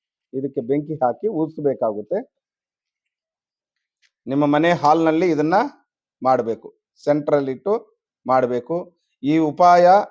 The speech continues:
ಅಥವಾ ಈ ಪ್ರಯೋಗ ಮಾಡೋವಾಗ ಯಾವುದೇ ಒಂದು ಶಬ್ದ ಆಗ್ಲಿ, ಮಾತಾಡೋದಾಗ್ಲಿ, ಇನ್ನೊಂದಾಗ್ಲಿ ಮಾಡ್ಬಾರ್ದು. ನಿಶ್ಶಬ್ದವಾಗಿ ನಿಂತ್ಕೊಂಡು ನಿಮ್ಮ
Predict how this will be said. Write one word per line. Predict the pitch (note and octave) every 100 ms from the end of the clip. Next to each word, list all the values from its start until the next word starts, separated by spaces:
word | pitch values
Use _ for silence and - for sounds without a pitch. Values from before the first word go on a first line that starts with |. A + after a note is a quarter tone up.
| _ _ C#3
ಅಥವಾ | C3+ D3 E3 F#3+ - _ _ _ _
ಈ | C#3+ D#3+ D3+
ಪ್ರಯೋಗ | D3+ E3+ E3 E3 C#3
ಮಾಡೋವಾಗ | D#3 D#3+ C3+ B2 D#3 E3+ - _ _ _ _ _ _ _ _
ಯಾವುದೇ | C3 D3 E3+ E3+ F3+ F#3 F3+
ಒಂದು | D#3+ E3
ಶಬ್ದ | F3 D3 C#3 D3+ D3
ಆಗ್ಲಿ, | C#3 C#3
ಮಾತಾಡೋದಾಗ್ಲಿ, | C3+ C#3+ D#3 D3 C#3+ C#3 C3+ C#3
ಇನ್ನೊಂದಾಗ್ಲಿ | C#3+ C#3 C3+ C3 F3+ A#3+ _ _ _ _ -
ಮಾಡ್ಬಾರ್ದು. | C3+ C3+ A#2+ A2+ G2+ G#2 - _ _ _ _ -
ನಿಶ್ಶಬ್ದವಾಗಿ | D3 - F3+ D3 D#3+ D#3 D3+
ನಿಂತ್ಕೊಂಡು | C#3 B2+ C3+ C3 E3+ G#3+ _ _ _ _ -
ನಿಮ್ಮ | C3+ E3 F#3+